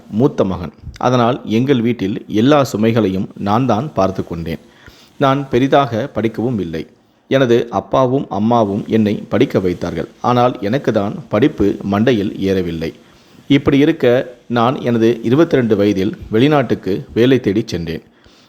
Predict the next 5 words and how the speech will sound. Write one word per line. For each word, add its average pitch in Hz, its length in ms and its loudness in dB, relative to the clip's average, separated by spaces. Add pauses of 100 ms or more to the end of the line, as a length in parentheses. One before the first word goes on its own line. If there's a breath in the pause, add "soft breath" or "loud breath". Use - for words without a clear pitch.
(100)
எனது 143 300 4
தம்பி 135 320 2
தங்கைக்கு 117 720 0
சிறிய 143 480 2
வயதுதான். 95 440 0